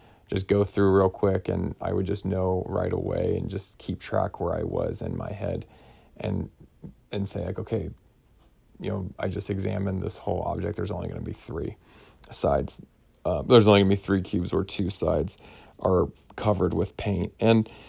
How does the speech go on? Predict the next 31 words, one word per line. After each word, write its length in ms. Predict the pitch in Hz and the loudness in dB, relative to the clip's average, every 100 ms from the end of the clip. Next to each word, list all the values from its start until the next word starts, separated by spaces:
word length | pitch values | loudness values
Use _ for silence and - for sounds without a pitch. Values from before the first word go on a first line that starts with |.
| - - - - | -20 -20 2 8
that's 180 | 123 | 8
gonna 160 | - 151 | 8 6
be 100 | 131 | 8
hard 260 | 107 107 98 | 10 10 8
to 80 | |
do 160 | 95 95 | 6 6
at 80 | 78 | 6
first, 360 | - 104 101 | 2 0 2
but 140 | - 98 | 0 2
the 60 | |
more 220 | 107 107 107 | 6 8 8
and 100 | 98 | 8
more 120 | 95 | 4
you 120 | 92 | 2
practice, 500 | - - - - - | 0 0 0 -2 -2
I 60 | - | -2
think 240 | - - | -4 -4
the 80 | - | -4
easier 240 | - 76 | -4 -4
it's 100 | 80 | -4
gonna 200 | - 98 | -4 -4
be. 280 | - 92 92 | -2 0 0
And 140 | 92 | 4
lots 240 | 110 131 156 | 4 4 2
of 60 | |
times, 260 | 156 151 117 | 2 2 2
too, 220 | - 107 | 0 2
what 100 | 104 | 4
I 80 | 98 | 2
noticed 480 | 92 90 98 104 - | 2 4 4 2 0
in, 320 | 104 101 | 0 2